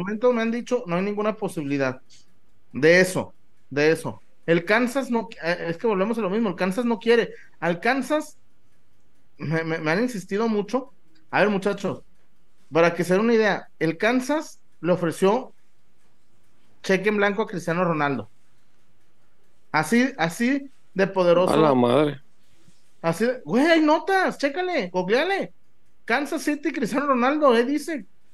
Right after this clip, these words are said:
Speaker 1: El Kansas City intentó fichar al Ronal-, a, a Cristiano, a C R siete, güey. No creo que le ofrecieran aguante, ¿ah?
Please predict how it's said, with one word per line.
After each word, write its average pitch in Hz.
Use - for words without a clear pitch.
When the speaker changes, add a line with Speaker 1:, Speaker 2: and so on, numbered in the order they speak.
Speaker 1:
El 175
Kansas 214
City 269
intentó 202
fichar 240
al 262
Ronal-, 196
a, 170
a 147
Cristiano, 160
a 160
C 175
R 202
siete, 285
güey. 277
No 170
creo 208
que 226
le 214
ofrecieran 160
aguante, 165
¿ah? 220